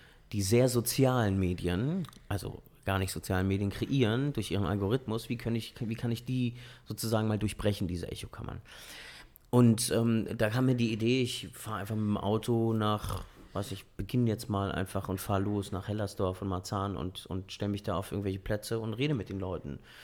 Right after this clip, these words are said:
Äh, einfach mit Menschen, ähm, zusammenkommen, mit denen ich normalerweise nicht zusammenkomme. Und das habe ich im Internet kundgetan, dass ich das vorhabe. Und dann, äh, war so ein St-, Sturm, äh, der ausbrach von Menschen, die gesagt haben, „Boah, geil, ich will mitfahren,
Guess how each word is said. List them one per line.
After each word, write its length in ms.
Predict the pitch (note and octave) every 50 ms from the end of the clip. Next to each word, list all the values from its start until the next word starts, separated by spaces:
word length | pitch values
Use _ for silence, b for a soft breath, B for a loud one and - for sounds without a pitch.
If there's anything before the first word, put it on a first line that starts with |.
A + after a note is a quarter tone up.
| B B B B B
Äh, 80 | -
einfach 300 | G2+ F#2 E2+ G2+ G#2+ G#2+
mit 160 | G#2 G#2+ F2
Menschen, 560 | F2 F#2+ G#2+ A#2+ A#2 - - A#2+ A2+ A2+ A2 G#2 B B B B B B B B
ähm, 300 | - A2 G#2+ G#2+ G#2+ G#2
zusammenkommen, 680 | - - G#2+ G2+ G#2 G2 A2 A2+ G#2 - - A2 A2 G#2+
mit 140 | G#2 -
denen 100 | - G#2
ich 100 | G#2 G2+
normalerweise 540 | G#2 G2 G2 G2+ G2+ G#2 G2+ G2+ G2+ F#2+ G2+
nicht 180 | G2 G2 F#2 -
zusammenkomme. 520 | - - - F2+ F2 F2 - F#2+ E2 D#2+ B B B B B B
Und 160 | - F#2+ -
das 120 | G#2+ - -
habe 100 | A#2 A#2+
ich 120 | A#2 -
im 220 | A#2+ G#2 G2+ G2+ G2
Internet 420 | A#2+ D#3+ F3+ F#3 D3 B2+ A#2+ -
kundgetan, 1040 | - - D#3+ F#3+ B3 A#3+ - - - - - D3+ - - D3 C#3 C#3+ D3+ D#3 D#3+ C#3
dass 100 | B2+ A#2
ich 120 | G#2+ -
das 180 | - G#2+ - -
vorhabe. 680 | - - A#2+ C3 C3+ C3+ C#3 C#3+ C#3+ D3 D#3 D#3+ E3 F3 B B B B B B B
Und 240 | - A2 G2+ -
dann, 320 | B2 A#2 A#2+ A#2+ A#2+ B2 A#2+
äh, 280 | G2+ G#2+ G#2+ G#2+ G#2 G#2 G#2+ G#2+ G#2+ A2+ A2+ - - - - - - - - - - - - - - - - - -
war 240 | A#2 B2+ A#2 A2+ A#2+ A#2+ A#2+ B2
so 160 | A#2+ A#2+ A#2+
ein 180 | A#2 A#2 A2+ A#2+ -
St-, 280 | - - - - - - - _
Sturm, 800 | - - - - - C#3+ D#3 E3+ D#3+ C3 A#2+ A2+ G#2+ G#2 G2+ -
äh, 480 | - G2+ G2+ E2+ F2+ G#2 G#2 G#2 G2+
der 240 | G2+ G#2+ G2 F2 A#1+
ausbrach 760 | F2 G#2 - - - G#2+ G2 G2+ A#2 C3 B2+ - - - -
von 180 | - A2 G#2+
Menschen, 360 | G#2 G2+ G#2+ A2 - - A#2+ A2
die 80 | A2
gesagt 320 | G#2+ G#2 G#2+ G#2 G2+ - A#2+
haben, 100 | A2+ A#2+
„Boah, 200 | B2+ C3 D3+ D#3
geil, 300 | D3 D#3 D3+ C#3+ D3+ D3
ich 120 | D3+ -
will 80 | D3+ C#3
mitfahren, 500 | D3 D3+ D3+ - - C#3+ C#3+ C#3 C#3+